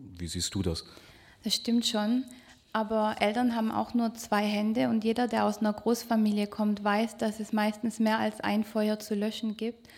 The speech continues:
Speaker 2: Und ich hatte ein permanent schlechtes Gewissen, weil ich bei fremden Familien im Predigtdienst Aufbauarbeit geleistet habe, während der Leidensdruck im eigenen Zuhause immer größer wurde.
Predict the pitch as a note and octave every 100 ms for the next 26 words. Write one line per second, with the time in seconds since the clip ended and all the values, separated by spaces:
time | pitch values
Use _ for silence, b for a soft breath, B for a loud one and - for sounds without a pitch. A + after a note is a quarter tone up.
0 | B B B - G#3 G#3+ G#3 A3 A3 G#3+
1 | G#3+ A3+ - G3+ G#3 G#3 G#3+ - - -
2 | G#3+ A3+ A3+ A3 A3 - G#3+ G#3 A#3 G#3
3 | - G#3 A3 A3 A3+ A3+ B B - G#3+
4 | A3 - A3 G#3 G#3+ - G#3+ A3+ A#3 A#3+
5 | A3+ G#3+ A3 A#3 A#3+ A3 G#3+ A3 A3+ A#3+
6 | A#3 A3 - A#3 A#3+ - A3 G3+ G#3 G#3+
7 | G#3+ - A3 G#3+ G#3+ A#3+ A3 A#3+ A#3+ B
8 | B - A3 A3 G#3+ G#3+ A3 B3 - -
9 | A#3+ A#3+ A3+ - G#3 A#3 A3+ A3+ A3+ G#3+
10 | G#3+ G#3+ G#3+ G#3+ G#3 - G#3 G3+ G#3 G3
11 | G3+ G3 G#3